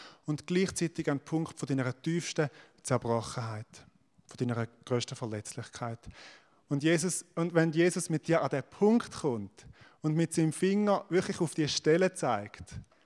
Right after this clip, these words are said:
dann kannst du entweder weglaufen, zurück ins Dorf, oder du kannst ihm mit roher Ehrlichkeit begegnen. Weil du täuschst dich, wenn du meinst,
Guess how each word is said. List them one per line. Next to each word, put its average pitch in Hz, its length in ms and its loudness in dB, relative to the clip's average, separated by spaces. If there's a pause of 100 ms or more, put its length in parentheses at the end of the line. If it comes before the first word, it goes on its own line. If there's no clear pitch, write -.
(280)
dann 131 140 -4
kannst 143 240 0
du - 20 -6
entweder 135 560 0 (800)
weglaufen, 143 760 2 (200)
zurück - 280 -6
ins - 140 -6
Dorf, 127 540 0 (460)
oder 139 180 2
du 147 100 -2
kannst 139 280 0
ihm 123 200 2 (380)
mit - 240 -4
roher 135 300 4
Ehrlichkeit 123 880 -6 (100)
begegnen. 107 520 -8 (1700)
Weil 170 260 6 (920)
du 180 100 0
täuschst 202 520 2
dich, 190 200 4
wenn 151 160 4
du 139 100 4
meinst, 156 680 4